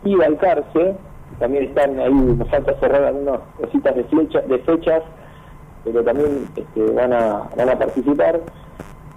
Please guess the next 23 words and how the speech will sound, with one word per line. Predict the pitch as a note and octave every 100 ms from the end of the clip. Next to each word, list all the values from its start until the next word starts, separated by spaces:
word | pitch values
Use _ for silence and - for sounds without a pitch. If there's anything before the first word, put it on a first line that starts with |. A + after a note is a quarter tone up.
| -
y, | D3+ D#3 D3+ B2+
y | E3 D#3+
armar | E3+ F#3+
el, | G3 F3 -
el | C#3+
famoso | - D3 F3 F3+ F3+ F3 -
y | C3 B2+
tan | D3 D3
deseado | D3 C#3+ D#3 D3+ D3 -
circuito | C3 B2+ D3 D3+ E3+
de, | C#3 B2 B2
de | B2+
adultos, | C3+ C#3+ B2 A2+ A2 -
¿no? | A#2 C3+ F#3+ - - - - - - B2
Donde | C3 C3
vamos | C3 D3 E3 D#3+
a |
poder, | D3 D#3 D3 B2+ A#2+ - - - - -
eh, | A#2 A#2 A#2 A#2 A2+ A2 A2 - - - - - -
coordinar | C#3 C#3 C3+ D3+ F3+ D#3+
desde | C#3+ C#3
la | D3
fat | - F#3+